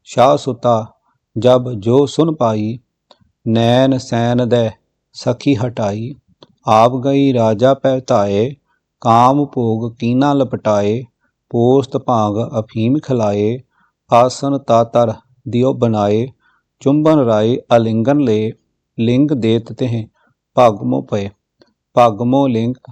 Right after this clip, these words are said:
ਦਿਓ ਰਾਜਾ ਜਬ, ਰੁਚ ਉਪਜੀ ਤਰਨੀ ਕੇ ਜਿਹ ਤਬ। ਲਪਟ ਲਪਟ ਆਸਨ ਤਰ ਗਈ,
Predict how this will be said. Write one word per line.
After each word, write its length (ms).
ਦਿਓ 300
ਰਾਜਾ 340
ਜਬ, 400
ਰੁਚ 360
ਉਪਜੀ 580
ਤਰਨੀ 420
ਕੇ 300
ਜਿਹ 240
ਤਬ। 320
ਲਪਟ 400
ਲਪਟ 440
ਆਸਨ 400
ਤਰ 240
ਗਈ, 360